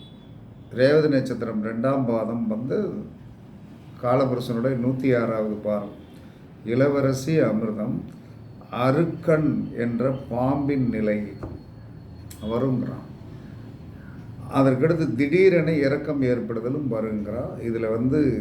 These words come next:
ரேவதி நட்சத்திரம் ரெண்டாம் பாதத்தில் பிறந்தவர்களோ ரெண்டாம் பாதத்தில் லக்கண புள்ளி இருக்கிறவர்களோ, அதில் இருந்து ஏதாவது ஒரு திசை நடந்து,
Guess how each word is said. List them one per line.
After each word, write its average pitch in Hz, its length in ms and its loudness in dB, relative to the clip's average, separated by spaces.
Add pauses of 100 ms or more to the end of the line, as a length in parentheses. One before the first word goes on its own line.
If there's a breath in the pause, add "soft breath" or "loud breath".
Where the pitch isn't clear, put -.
(140)
ரேவதி 135 360 4
நட்சத்திரம் 110 540 -2
ரெண்டாம் 123 440 4
பாதத்தில் 113 500 -2
பிறந்தவர்களோ 104 800 -4 (720 loud breath)
ரெண்டாம் 143 400 6
பாதத்தில் 117 500 2
லக்கண 127 380 -2
புள்ளி 110 300 -2
இருக்கிறவர்களோ, 104 1080 -2 (280)
அதில் 113 280 -2
இருந்து 139 320 2
ஏதாவது 123 360 4
ஒரு 107 200 -2
திசை 131 580 -2 (360)
நடந்து, 147 1040 0